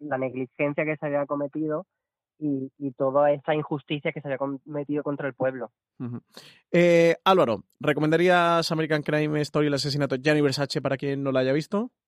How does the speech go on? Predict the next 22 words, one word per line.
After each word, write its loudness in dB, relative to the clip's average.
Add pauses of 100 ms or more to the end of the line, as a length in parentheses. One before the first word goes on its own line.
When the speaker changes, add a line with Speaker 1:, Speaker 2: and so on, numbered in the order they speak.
(580)
Speaker 1:
Hombre, 0
pues -4
si -4
te 0
he 2
dicho 0
que 2
la 0
serie 4
mejor 0
de -2
dos 0
mil 4
dieciocho, 0
yo 2
creo 2
que 0 (140)
sí. 0
Speaker 2:
<laughs> -2
Algo 6
apunta. 2
Alberto, 4